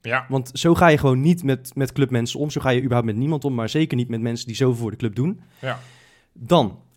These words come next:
Speaker 2: het, het, de beschuldiging dat hij zijn eigen beleid moet gaan, eh, controleren, omdat hij bijvoorbeeld onder andere Arnezen zou hebben aangesteld. Nou blijkt het N R C dat Blokland degene is die Arnezen heeft binnengebracht.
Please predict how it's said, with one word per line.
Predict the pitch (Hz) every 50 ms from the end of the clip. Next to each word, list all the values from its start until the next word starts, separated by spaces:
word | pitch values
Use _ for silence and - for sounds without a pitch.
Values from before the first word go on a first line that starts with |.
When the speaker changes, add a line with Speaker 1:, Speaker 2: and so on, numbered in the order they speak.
| _ _ _
Speaker 2:
het, | - 143 143 135 - -
het, | - 143 143 - -
de | 139 135
beschuldiging | 139 131 - - 185 185 165 156 170 156
dat | 143 147
hij | 139 139 139
zijn | 139 151 143
eigen | 139 143 135 - 131
beleid | 131 135 127 113 107 - -
moet | 113 107
gaan, | - - 104 104 104 -
eh, | - 117 117 110 110 104
controleren, | _ - 113 104 - 107 104 104 104 104 98 -
omdat | - 123 117 127 123
hij | 120 117 120 107
bijvoorbeeld | 107 101 127 147 147 151 -
onder | 143 135 127 123
andere | 127 131 127 120 117 123 120 -
Arnezen | - 123 120 117 110 - 110
zou | 104 104 101
hebben | 98 95 92
aangesteld. | 98 - - - - 101 98 _ _
Nou | - _ 143 143
blijkt | 123 147 147 143
het | 139 120
N | - 131 131 117
R | 113 -
C | - - 135 131 147 - -
dat | - 123 123
Blokland | - 185 220 240 - 180 135 117 113 -
degene | 120 - - 110 110 110 110
is | - 117 120 120
die | 127 127
Arnezen | 127 139 143 147 143 - 160
heeft | 156 139
binnengebracht. | 175 202 208 180 139 123 - 104 98 92 - - _